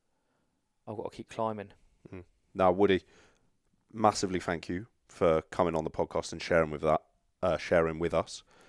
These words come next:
Speaker 2: The book Double Crossed, I cannot recommend it enough. Guys, if you're listening, go and get yourself a copy or get yourself the audio book. But I've just got one final question for yourself, mate.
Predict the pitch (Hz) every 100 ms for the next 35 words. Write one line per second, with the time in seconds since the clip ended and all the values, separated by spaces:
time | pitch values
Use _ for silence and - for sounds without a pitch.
0 | _ _ - 87 107 - 95 87 - 92
1 | - - - - - 98 - - 90 85
2 | 82 78 82 - - 85 85 85 - 80
3 | 80 - 78 - _ _ - 90 85 78
4 | - 78 80 - 76 - 78 73 - -
5 | 78 - 78 76 71 71 80 - - _
6 | _ - 69 76 - - 98 101 92 -
7 | 98 85 - 90 - 78 78 - 80 -
8 | 73 -